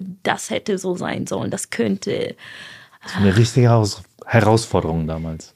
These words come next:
Speaker 1: Ja.
Speaker 2: Hm. Ja, wie, wie bist du dann eigentlich überhaupt in deinen Job reingekommen mit den S D Gs, mit den Nachhaltigkeitszielen? Das ist ja eigentlich dein Ding gewesen.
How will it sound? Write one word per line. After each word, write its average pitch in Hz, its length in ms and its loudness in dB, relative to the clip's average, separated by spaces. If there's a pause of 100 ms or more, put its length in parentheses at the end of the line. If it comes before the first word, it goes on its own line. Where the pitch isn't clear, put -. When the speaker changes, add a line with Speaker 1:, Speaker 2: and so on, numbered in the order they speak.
(100)
Speaker 1:
Ja. 117 340 -10 (420)
Speaker 2:
Hm. - 140 -8 (1700)
Ja, 113 260 6 (160)
wie, 120 260 2
wie 123 120 6
bist 139 260 2
du 160 40 8
dann 135 160 6
eigentlich 120 260 4
überhaupt 113 240 2
in 117 160 4
deinen 101 220 4
Job 101 220 2
reingekommen 92 760 2
mit 98 180 -2
den 107 140 4
S 107 240 -2
D 107 100 -2
Gs, 87 480 -4
mit 92 120 -2
den 90 100 2
Nachhaltigkeitszielen? 90 1040 -2
Das 120 180 0
ist 143 120 -2
ja 123 120 4
eigentlich 101 320 -2
dein 82 240 -2
Ding 104 160 2
gewesen. 135 640 2